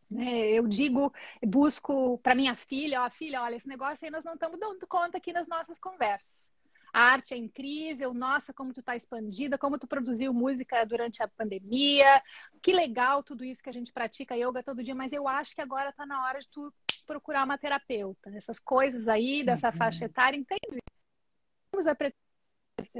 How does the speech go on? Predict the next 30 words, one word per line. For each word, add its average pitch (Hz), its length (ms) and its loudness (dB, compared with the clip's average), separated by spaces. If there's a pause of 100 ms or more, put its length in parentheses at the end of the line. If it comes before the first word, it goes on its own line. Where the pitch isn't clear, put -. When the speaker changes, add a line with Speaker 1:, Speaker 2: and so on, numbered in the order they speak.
Speaker 1:
assim, 254 180 0
de 226 140 0 (800)
Speaker 2:
Uhum. 185 520 -2
Speaker 1:
pau, 226 440 2 (360)
de 208 80 0
Speaker 2:
Incrível. 185 280 2
Speaker 1:
resolver 233 520 -4
tudo, 247 540 -8 (300)
né, 226 340 -4
assim, 240 480 -6
nesse 240 320 0
lugar 226 420 4
de 226 100 -2
prepotência. 214 880 -6
Porque 240 240 0
prepotência 254 680 2
desumaniza, 269 920 0 (380)
e 302 80 0
quando 302 320 4
desumaniza, 269 880 4
Speaker 2:
Sim. 254 60 0
Speaker 1:
não 254 120 0
tem 240 180 2
mais 240 200 -2
conexão 226 540 -2
com 220 80 -6
a - 20 -2
espiritualidade, 202 1000 -4 (320)
né? 202 400 -4
Então, 220 580 4